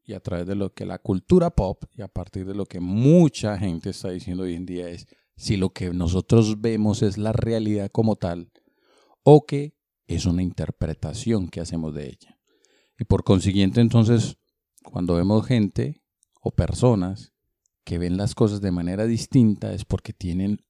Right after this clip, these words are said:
una interpretación realmente distinta de lo que sucede. Y no es porque estén equivocados, porque esa construcción de esa realidad pasa por el filtro o por la interfaz, o como algunos dicen,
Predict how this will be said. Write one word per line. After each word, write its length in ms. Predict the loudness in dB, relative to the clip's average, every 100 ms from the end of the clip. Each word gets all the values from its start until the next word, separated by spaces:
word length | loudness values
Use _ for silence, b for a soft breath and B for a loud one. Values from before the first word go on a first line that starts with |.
| _
una 560 | 6 8 6 2 -4 -12 _ _
interpretación 1300 | 2 2 2 -2 0 -4 -2 -6 -4 -2 0 0 -6 _ _ _ _ _ _ _
realmente 720 | _ -2 0 0 2 2 0
distinta 480 | 0 -4 0 0 2
de 60 | -2
lo 120 | -2
que 100 | -6
sucede. 520 | -6 -4 -2 -2 -6
Y 160 | 2 8
no 260 | 12 12 12
es 520 | 8 6 2 -8 -18 -20 _
porque 300 | 0 0 0
estén 260 | -6 -2 -2
equivocados, 800 | -2 -2 -2 -4 -6 -8 -14 -20 _ _ b b b b b -18 -8
porque 340 | -8 -4 -4
esa 200 | -2 -2
construcción 880 | 0 0 0 -6 -6 0 2 2 -2
de 140 | -6
esa 180 | -6 -4
realidad 580 | -4 -4 -2 -4 -4 -8 _
pasa 300 | -6 -4 -2
por 240 | 4 4
el 180 | 4 -6
filtro 720 | -4 2 2 2 -2 -2 -2 b b b b
o 140 | -4 0
por 240 | 2 0
la 140 | -2 -2
interfaz, 960 | -2 -2 -6 -4 -4 -4 -6 -12 -18 _ _ _
o 80 | -12
como 240 | -4 -2 -2
algunos 280 | 2 4
dicen, 360 | 4 2 0 -2